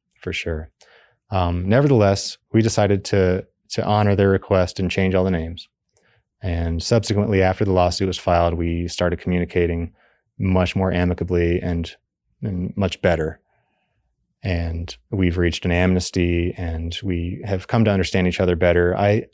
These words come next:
I had accused them of, of, uh, trying to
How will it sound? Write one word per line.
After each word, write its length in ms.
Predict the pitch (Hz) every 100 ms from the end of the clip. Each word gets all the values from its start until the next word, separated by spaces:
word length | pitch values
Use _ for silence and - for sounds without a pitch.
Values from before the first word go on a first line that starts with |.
| _ -
I 160 | 110
had 400 | 107 107 107 101 - _ _ _ _ -
accused 380 | 110 - 110 95
them 160 | 101
of, 340 | 95 87 85 - _ _ _ _
of, 200 | 101 92
uh, 380 | 87 85 82 85 - _ _ _ _ _ _ _ _
trying 320 | - 107 95
to 140 | 92